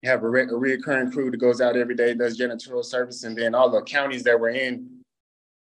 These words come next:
That's another thing, uh, my mentor is teaching me. When to go to the next level in growth, you can't do everything by yourself. You have to get you teams who can be able to do the same quality work as you can and go out there and represent you and become affiliate partners. So that's what's helping us grow to the next level,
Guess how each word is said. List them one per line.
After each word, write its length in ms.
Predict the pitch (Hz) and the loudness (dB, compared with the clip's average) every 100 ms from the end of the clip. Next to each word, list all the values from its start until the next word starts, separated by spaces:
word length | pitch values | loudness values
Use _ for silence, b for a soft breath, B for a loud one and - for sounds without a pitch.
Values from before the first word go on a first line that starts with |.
| _ | _
That's 180 | 123 131 | 2 4
another 300 | 127 131 127 | 4 6 4
thing, 320 | 127 123 120 117 117 | 2 2 2 -2 0
uh, 240 | 117 107 | 4 4
my 140 | 110 | 2
mentor 380 | 113 120 - 120 | 0 -2 -2 -2
is 140 | 110 - | -2 -4
teaching 360 | - 127 123 | -4 -2 0
me. 260 | 117 113 110 _ _ _ | 2 0 -2 _ _ _
When 160 | 110 110 | -4 0
to 60 | |
go 160 | 110 127 | 4 4
to 100 | 127 | 4
the 80 | 120 | 2
next 240 | 123 123 | 2 2
level 260 | 123 123 117 | 0 0 0
in 100 | 110 | -2
growth, 260 | 107 123 123 | 0 0 -2
you 80 | 117 | -8
can't 260 | 131 117 | -6 -2
do 80 | 117 | 0
everything 360 | 120 117 120 117 | 2 0 -4 -2
by 120 | 113 | 0
yourself. 320 | 110 127 120 | 0 -8 -10
You 120 | 113 | -10
have 100 | 117 113 | -12 -12
to 60 | |
get 240 | 113 123 123 | -14 -12 -12
you 60 | |
teams 640 | - 143 131 123 120 - - | -6 0 2 2 0 -12 -14
who 80 | |
can 140 | 123 110 | -6 2
be 100 | 120 | 6
able 160 | 120 117 | 6 4
to 140 | - - | -2 -2
do 160 | 123 | -2
the 60 | 117 | -2
same 300 | - 127 127 | -2 0 0
quality 300 | 131 127 123 | 2 2 2
work 260 | 117 127 123 | 2 2 0
as 120 | 110 | -10
you 100 | 120 | -12
can 360 | 127 117 113 113 _ _ _ _ 101 | -2 0 0 -2 _ _ _ _ 0
and 140 | 107 | 4
go 80 | 117 | 6
out 140 | 113 | 6
there 100 | 113 | 2
and 80 | 110 | 4
represent 500 | 113 110 104 123 - | 2 0 -2 -2 0
you 120 | 123 | 0
and 100 | 110 | 0
become 280 | 104 - 113 | -2 -4 -4
affiliate 440 | 95 123 117 107 - | 0 2 4 4 2
partners. 380 | 120 107 107 | 2 2 0
So 80 | - | -2
that's 260 | 104 120 120 | 0 0 2
what's 300 | 117 95 - | -4 -4 -4
helping 260 | 120 113 117 | -4 0 2
us 160 | 113 | 2
grow 160 | - 117 | 2 0
to 100 | - | 0
the 80 | 110 | -8
next 240 | 113 110 | -8 -6
level, 360 | 120 113 113 110 | 2 2 2 -14